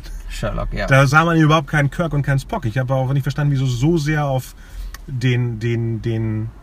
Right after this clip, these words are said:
Speaker 2: wie hieß er, John Harrison, die Figur, die später ja Khan war,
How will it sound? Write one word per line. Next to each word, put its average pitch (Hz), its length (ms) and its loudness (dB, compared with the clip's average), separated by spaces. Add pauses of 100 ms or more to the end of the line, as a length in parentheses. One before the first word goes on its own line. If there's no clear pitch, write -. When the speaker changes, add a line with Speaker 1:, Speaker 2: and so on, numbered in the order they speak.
(120)
Speaker 2:
wie 123 80 -4
hieß 147 140 0
er, 151 80 -2
John 120 260 -2
Harrison, 160 440 -2 (600)
die 139 80 -4
Figur, 151 340 -2
die 139 120 -2
später 110 260 -2
ja 98 120 -4
Khan 127 360 -4
war, 160 220 -2